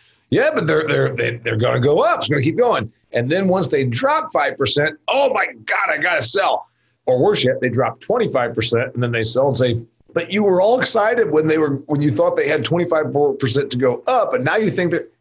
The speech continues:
Same thing. So you told your people, 'cause ag market dot net is in the business of helping people make money, farmers make money. You said,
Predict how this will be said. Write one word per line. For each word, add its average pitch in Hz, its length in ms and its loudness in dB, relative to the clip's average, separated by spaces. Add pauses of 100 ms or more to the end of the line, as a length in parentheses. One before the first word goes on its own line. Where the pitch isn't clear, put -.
(100)
Same 120 460 -2
thing. 123 340 -2
So 107 140 -6
you 180 180 2
told 160 320 -2
your 120 120 0
people, 120 400 0
'cause 113 340 -2
ag 131 300 0
market 131 380 -2
dot 117 260 -2
net 190 280 0
is 120 160 0
in 127 60 -2
the 120 80 -2
business 113 280 0
of 110 80 -2
helping 117 440 -2
people 110 300 -2
make 98 280 -4
money, 165 380 -2 (260)
farmers 127 400 -2
make 107 200 -2
money. 180 240 0
You 165 160 0
said, 139 400 0